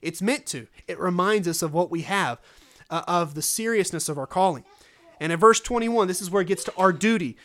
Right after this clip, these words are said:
"Make you perfect in every good work to do his will,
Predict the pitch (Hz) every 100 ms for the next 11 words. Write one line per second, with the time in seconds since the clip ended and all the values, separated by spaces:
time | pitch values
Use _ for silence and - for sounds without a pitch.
0 | - _ _ _ 180 196 233 269 262 -
1 | 269 294 - 143 - - _ 165 - 208
2 | 233 254 220 247 202 202 214 - 180 135
3 | 196 233 208 220 - 202 156 120